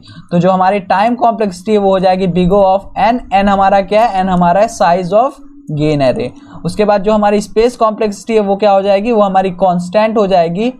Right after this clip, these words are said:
क्यों? क्योंकि यहाँ पे हमने कोई extra एरे लिस्ट ये सब नहीं यूज़ किया है। तो चलिए चलते हैं अपने editor के ऊपर और इस problem को solve करते हैं।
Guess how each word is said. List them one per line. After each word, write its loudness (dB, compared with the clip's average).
क्यों? 2
क्योंकि -4
यहाँ 0
पे -2
हमने 0
कोई 0
extra 0
एरे 0
लिस्ट 0
ये 2
सब -2
नहीं -2
यूज़ -2
किया -2
है। -6
तो 2
चलिए 0
चलते -2
हैं 2
अपने -4
editor 0
के -2
ऊपर 0
और 0
इस -10
problem 0
को -2
solve 0
करते -2
हैं। 0